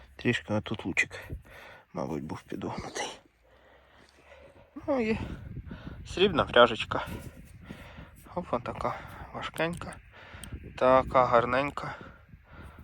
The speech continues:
Срібна. І ходимо. У мене сьогодні просто хрестовий похід. <laughs> Це вже п'ятий. П'ятий.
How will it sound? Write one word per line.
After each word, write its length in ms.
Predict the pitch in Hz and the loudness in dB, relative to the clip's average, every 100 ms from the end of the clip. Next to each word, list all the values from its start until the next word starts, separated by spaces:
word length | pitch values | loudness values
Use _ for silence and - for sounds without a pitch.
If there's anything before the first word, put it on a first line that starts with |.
| - | -18
Срібна. 520 | - 101 98 107 104 - - - - - - - - - - - - - - | -10 -4 -4 -4 -6 -8 -16 -16 -14 -14 -14 -16 -14 -14 -14 -16 -16 -16 -10
І 180 | - 120 | -4 -2
ходимо. 440 | - 226 220 220 113 - - - - - - - - - - - _ _ - - - - - - | 2 4 4 2 -8 -20 -20 -18 -14 -12 -12 -14 -14 -16 -18 -20 _ _ -20 -20 -20 -20 -20 -6
У 60 | 135 | 4
мене 280 | 147 147 143 | 8 8 6
сьогодні 320 | - 127 135 | 2 2 2
просто 420 | - - - - | 8 8 8 4
хрестовий 600 | 131 120 - - 127 147 | 2 0 0 2 8 8
похід. 420 | - 127 - 110 - - - - - - - - - - | 6 0 2 -6 -6 -16 -16 -14 -14 -14 -12 -8 -2 -2
<laughs> 360 | - - 202 - - - - - - - - - - - - - - - - - - | -2 8 8 8 -2 -20 -20 -20 -20 -20 -18 -18 -18 -20 -20 -18 -14 -14 -16 -20 -6
Це 140 | - | 2
вже 260 | 135 131 131 - - - - - - - - | 4 6 2 0 -20 -20 -20 -20 -20 -20 -12
п'ятий. 600 | 110 120 147 - 98 98 - - - - - - - - - - - - - - - - - - - - - - - - - - - - - - - - - - | 8 12 12 12 -6 -12 -16 -20 -20 -20 -20 -20 -20 -20 -20 -20 -20 -20 -20 -20 -20 -20 -20 -20 -20 -20 -20 -20 -20 -20 -20 -20 -20 -20 -20 -20 -20 -20 -20 -20
П'ятий. 760 | - 104 107 127 - 98 - | -10 6 10 10 8 -12 -12